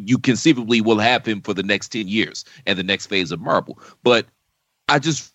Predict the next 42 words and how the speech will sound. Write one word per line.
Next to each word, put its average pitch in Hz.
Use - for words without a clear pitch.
really 139
love 117
those 113
first 98
two 104
Tobey 90
Maguire 92
Spider-Man 101
movies. 71
I 82
thought 90
they 90
were, 85
I 82
thought 87
everybody 90
played 92
their 80
parts 92
well. 95
They 85
were 80
well 85
acted. 87
And 139
I, 139
I 131
just 120
wanted 123
to 117
show 135
that 120
guy 123
love. 117
And 104
again, 92
I'm 98
obviously 107
a 95
homer, 82
but 82
I, 87